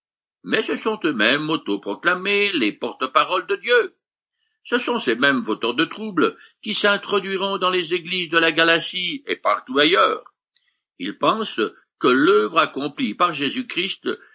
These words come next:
s'inscrit dans le cadre des institutions de l'ancienne alliance et s'ajoute aux exigences de la loi. Ils sont traditionnalistes, bien sûr, mais aussi jaloux de l'estime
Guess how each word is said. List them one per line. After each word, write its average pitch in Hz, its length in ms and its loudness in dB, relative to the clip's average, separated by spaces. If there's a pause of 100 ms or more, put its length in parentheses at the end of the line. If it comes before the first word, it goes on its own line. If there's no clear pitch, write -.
(160)
s'inscrit 165 600 -2
dans 131 140 0
le 101 160 -2
cadre 165 500 0
des 139 220 -4
institutions 160 760 -6
de 135 100 -6
l'ancienne 131 380 -4
alliance 117 500 -2 (540)
et 151 480 0
s'ajoute 185 720 -4 (320)
aux 113 280 2
exigences 131 720 -2
de 80 100 -8
la 131 140 4
loi. 65 380 -6 (640)
Ils 101 100 -6
sont 185 240 -2
traditionnalistes, 214 1040 -2
bien 190 280 0
sûr, 226 420 -2 (260)
mais 90 180 -4
aussi 139 260 0
jaloux 147 640 0
de 113 100 0
l'estime 131 720 -2